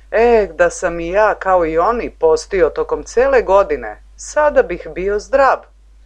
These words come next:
Snjegirjov odluči da drži sve postove da bi se izbavio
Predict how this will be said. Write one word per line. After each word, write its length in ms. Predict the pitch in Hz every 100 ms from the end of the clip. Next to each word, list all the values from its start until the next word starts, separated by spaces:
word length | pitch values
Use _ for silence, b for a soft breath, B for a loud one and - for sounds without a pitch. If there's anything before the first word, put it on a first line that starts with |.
| - - - - -
Snjegirjov 880 | - - 151 131 160 220 226 165 131
odluči 520 | 156 190 208 - 143
da 140 | 123 127
drži 360 | 151 190 190
sve 220 | - 190
postove 680 | 190 160 139 131 - 147 120
da 120 | 113
bi 120 | 123 139
se 220 | - 143
izbavio 600 | 143 - 180 151 131